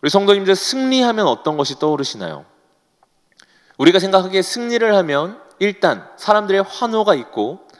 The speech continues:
많은 사람들의 인터뷰 요청도 있으며 그것이 우승이라면 상금이나 명예도 있을 것입니다. 사람들의 환호성과 축하 공연이 마땅히 따라와야 하는 것이 승리이죠. 하지만 예수님의 손에는 트로피가 아니라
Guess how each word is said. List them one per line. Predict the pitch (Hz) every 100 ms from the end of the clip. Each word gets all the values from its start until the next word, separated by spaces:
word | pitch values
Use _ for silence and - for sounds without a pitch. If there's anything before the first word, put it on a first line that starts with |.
| - -
많은 | 120 139 175
사람들의 | 185 190 185 185 175 175 151
인터뷰 | 175 180 202 190
요청도 | 143 - 170 160 147
있으며 | - 156 123 120 185 _ _ -
그것이 | - 160 202 233
우승이라면 | 127 127 220 220 160 101 117 117 85 - - -
상금이나 | - 226 226 220 220 185 117 110 170 -
명예도 | 113 214 131 180 160 104
있을 | - 135
것입니다. | 120 - 101 85 - _ _ _ -
사람들의 | 180 175 175 175
환호성과 | - 214 214 202 175 139 170 - - -
축하 | - - - 226
공연이 | 196 196 180 185 175 95 -
마땅히 | 117 - 185 185 180
따라와야 | 196 196 190 170 156
하는 | 156 139
것이 | 127 120
승리이죠. | - 196 196 151 107 - 80 - - - -
하지만 | 220 220 226 180 185 95 - - -
예수님의 | 139 156 165 233 233 220
손에는 | 220 208 208 202
트로피가 | - 262 - - 240 226
아니라 | 139 135 170 82